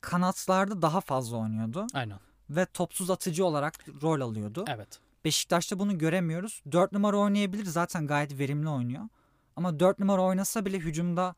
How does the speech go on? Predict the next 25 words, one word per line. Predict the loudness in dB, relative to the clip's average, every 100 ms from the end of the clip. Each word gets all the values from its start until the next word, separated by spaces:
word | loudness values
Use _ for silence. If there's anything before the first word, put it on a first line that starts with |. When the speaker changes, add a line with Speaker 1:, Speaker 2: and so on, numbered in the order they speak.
| -4
Speaker 1:
kanatlarda | -2 0 0 0 2 0 0 -2
yine | -2 -2 -6
kullanılabilir. | -6 -4 -2 -2 -4 -8 -12 -16 -10
Kullanılmıyor. | -6 -4 -4 -4 -6
Şu | -6 -4
an | -4 -8 _ _
sadece | -8 0 2 2 -2 -2 0
bireysel | 0 0 -2
eforuyla | -2 -2 -2 0 -2 -4 -8 _ _ -10
hücum | -6 -8
katkısı | -8 -10 -8 -8
veriyor. | -6 -6 -8 -12 _
Savunmada | -4 -2 0 -2 -4 -6
da |
katkısı | -6 -10 -8 -8 -2
var | -2 -2
ama | 0 0 -2 _ _ _ -8
Sokolovski'nin | -4 -2 0 0 0 -2 -2 0
verimini | 0 0 0 -2 -4 -8 _
yine | -6 -4
Milicic | -2 -2 -4 -6 -6 -6 -6 -8
artırabilir. | -6 -6 -8 -8 -10 -12 -8
Ama | -6
esas | -4 0 -2
sorunun | 0 -2 -2 -4